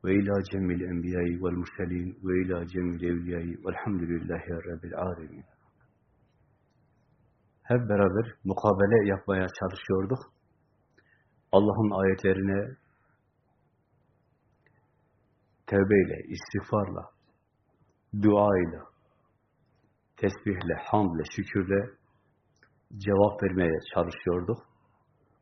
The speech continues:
Allah'a olan ahdimizi yenilemeye çalışıyorduk.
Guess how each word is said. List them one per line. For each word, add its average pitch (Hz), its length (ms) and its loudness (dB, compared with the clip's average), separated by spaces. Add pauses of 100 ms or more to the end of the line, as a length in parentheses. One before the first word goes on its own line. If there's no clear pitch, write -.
(1600)
Allah'a 113 400 4
olan 113 440 -2 (220)
ahdimizi 104 600 4
yenilemeye 110 760 4 (140)
çalışıyorduk. 82 600 -4